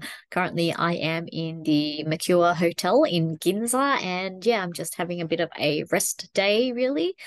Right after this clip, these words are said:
I'll rest night because it's, um, currently eleven forty-five.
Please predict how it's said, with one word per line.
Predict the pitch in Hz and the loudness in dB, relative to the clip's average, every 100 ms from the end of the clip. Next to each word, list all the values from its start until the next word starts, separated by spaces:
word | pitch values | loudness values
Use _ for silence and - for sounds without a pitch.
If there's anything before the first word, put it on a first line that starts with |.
| - - - | -18 -18 -14
I'll | - 151 143 | -4 0 0
rest | 143 - - - | -2 -6 -6 -6
night | 156 156 277 | -4 -4 -6
because | 160 170 | -8 -8
it's, | 135 - | -10 -8
um, | 131 120 143 147 | -6 -6 -8 -8
currently | - 139 135 - | -4 -4 -4 -2
eleven | 160 165 160 156 | 0 0 -2 -4
forty-five. | 160 156 160 214 359 | -4 -2 -2 0 0